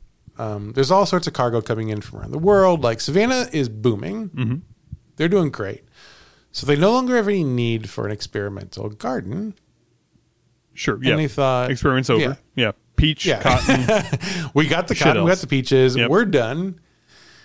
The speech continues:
Speaker 1: Uh, and they thought, "Well, this trustee's garden, it's in prime real estate. It's close to the river. It's, like, up on a hill overlooking, you know, some of the town.
Speaker 2: Mm-hmm.
Speaker 1: Um, we should build some residential spaces."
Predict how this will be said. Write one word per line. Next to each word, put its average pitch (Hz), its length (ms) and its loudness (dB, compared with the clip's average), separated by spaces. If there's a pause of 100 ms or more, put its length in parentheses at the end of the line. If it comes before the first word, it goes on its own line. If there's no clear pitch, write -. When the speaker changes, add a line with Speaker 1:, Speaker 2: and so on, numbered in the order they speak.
(280)
Speaker 1:
Uh, 156 460 2
and 175 100 0
they 185 80 4
thought, 170 220 4
"Well, 170 100 6
this 226 120 4
trustee's 240 320 0
garden, 175 480 0 (360)
it's 156 160 -6
in 147 140 -2
prime 202 440 2
real 147 220 4
estate. 190 480 -8 (500)
It's - 580 -12 (100)
close 190 240 2
to 214 80 -4
the 180 80 2
river. 110 340 2
It's, 104 140 -4
like, 113 180 -2
up 165 140 -2
on 180 80 2
a 151 60 0
hill 113 360 2
overlooking, 107 720 -4
you 113 100 -12
know, 113 140 -10
some 107 220 -10
of 107 60 -8
the 104 60 -6
town. 98 520 -8
Speaker 2:
Mm-hmm. 117 180 -2
Speaker 1:
Um, 104 300 -10
we 120 140 -6
should 127 220 -10
build 98 360 -10
some 101 240 -12
residential 98 600 -10
spaces." - 680 -10